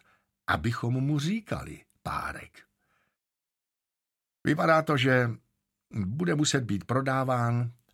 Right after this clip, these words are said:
pod úředním názvem tubus emulgovaných vnitřností s vysokým obsahem tuku. A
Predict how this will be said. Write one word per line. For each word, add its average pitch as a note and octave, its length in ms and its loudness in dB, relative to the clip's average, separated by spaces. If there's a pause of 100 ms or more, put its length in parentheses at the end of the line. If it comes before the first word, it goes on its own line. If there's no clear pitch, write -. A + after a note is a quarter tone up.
(300)
pod - 240 -2
úředním B2 640 2 (100)
názvem F2 920 0 (640)
tubus G#3+ 800 2 (240)
emulgovaných E3+ 1200 2
vnitřností G2+ 1400 -2 (300)
s - 160 2
vysokým A2+ 800 2
obsahem C#3+ 640 -2 (180)
tuku. - 420 0 (1700)
A - 60 -6